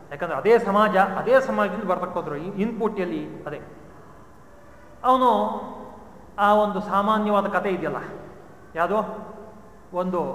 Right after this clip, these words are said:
ಹೆಣ್ಣು ಮಂಗ ಇತ್ತಂತೆ, ಒಂದು ಗಂಡು ಮಂಗ ಇತ್ತಂತೆ. ಗಂಡು ಮಂಗ, ಆ, ಮೊಸಳೆ ಜೊತೆಗೆ ಸ್ನೇಹ ಬೆಳೆಸ್ಕೊಳ್ತಂತೆ. ಮ್, ಮೊಸಳೆ ಇದನ್ನು ತಿನ್ನಬೇಕು ಅನ್ನುವಂತಹ ಉದ್ದೇಶದಿಂದ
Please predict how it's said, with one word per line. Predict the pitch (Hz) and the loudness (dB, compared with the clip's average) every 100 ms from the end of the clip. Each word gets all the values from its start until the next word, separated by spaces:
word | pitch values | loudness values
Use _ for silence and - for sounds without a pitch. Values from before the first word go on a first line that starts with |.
| - - - - - - - - - - - - - - - - | -10 -14 -16 -18 -20 -20 -20 -20 -20 -20 -20 -20 -20 -20 -20 -8
ಹೆಣ್ಣು | 202 240 233 | -2 0 0
ಮಂಗ | 214 208 | 2 4
ಇತ್ತಂತೆ, | 196 180 175 156 165 - - - - | 4 2 -4 -4 -6 -6 -12 -16 -10
ಒಂದು | 185 190 | -6 -4
ಗಂಡು | - 180 240 | -2 0 2
ಮಂಗ | 208 202 190 | 0 0 0
ಇತ್ತಂತೆ. | 170 - 135 - 151 - - - - - - - - - 214 190 180 | 0 -2 -8 -10 -12 -14 -18 -20 -20 -20 -20 -20 -20 -18 -12 -8 0
ಗಂಡು | 240 277 | 2 2
ಮಂಗ, | 240 226 220 | 2 2 6
ಆ, | 190 131 147 - - - - 190 196 226 214 196 | 6 6 -2 -8 -12 -14 -16 -16 -12 -8 -4 -2
ಮೊಸಳೆ | 190 214 254 262 | 0 0 4 4
ಜೊತೆಗೆ | 214 214 220 | 4 0 -2
ಸ್ನೇಹ | 226 - 208 220 220 208 214 - - - - - | -4 -6 -6 0 2 0 -2 -10 -14 -16 -16 0
ಬೆಳೆಸ್ಕೊಳ್ತಂತೆ. | 196 202 - 202 190 156 180 202 - - - - - - - - - 226 | 2 2 2 0 0 -4 -4 -4 -6 -12 -16 -18 -20 -20 -20 -20 -18 -12
ಮ್, | 226 226 220 220 | -6 -4 -2 0
ಮೊಸಳೆ | 226 233 285 214 202 220 - - - - | 0 2 4 6 6 2 -4 -10 -12 -6
ಇದನ್ನು | 214 226 | -2 -2
ತಿನ್ನಬೇಕು | 190 240 262 254 240 247 226 220 | -2 -2 0 2 2 2 -2 0
ಅನ್ನುವಂತಹ | 202 208 208 196 190 170 202 | 0 0 0 4 6 4 0
ಉದ್ದೇಶದಿಂದ | 185 190 208 185 190 | -2 0 0 -2 -2